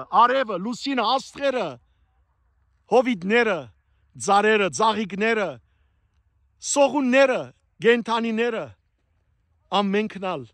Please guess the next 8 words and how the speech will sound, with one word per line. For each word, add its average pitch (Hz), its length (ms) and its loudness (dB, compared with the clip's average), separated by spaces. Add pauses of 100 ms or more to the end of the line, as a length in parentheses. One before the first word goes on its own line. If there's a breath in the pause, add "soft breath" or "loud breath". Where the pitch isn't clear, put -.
(420)
սրդիս 185 500 -6
հարաժ-, 170 420 -8
հարազատ 156 560 -8
են։ 131 140 -12 (1120)
Նույնիսկ 220 640 4 (360)
այս 208 300 2
արահետները 190 840 2
քարքարոտ 160 720 -4